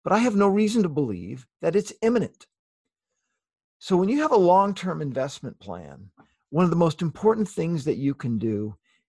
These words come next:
is ignore all of the day-to-day reporting and, and ridiculous commentary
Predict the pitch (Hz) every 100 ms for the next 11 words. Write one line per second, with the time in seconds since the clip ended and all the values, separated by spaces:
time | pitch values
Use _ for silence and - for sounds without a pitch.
0 | _ - 170 160 170 151 170 202 202 151
1 | 139 156 165 135 135 143 139 117 _ _
2 | _ - 120 165 208 214 151 147 139 135
3 | 131 120 _ _ _ _ _ _ 151 147
4 | - 196 202 196 190 135 127 - _ _
5 | _ _ 131 123 - _ _ _ _ _
6 | _ _ _ _ _ _ _ _ _ _
7 | _ _ _ 127 139 147 214 - 135 123
8 | - - 165 196 208 135 113 67 53 107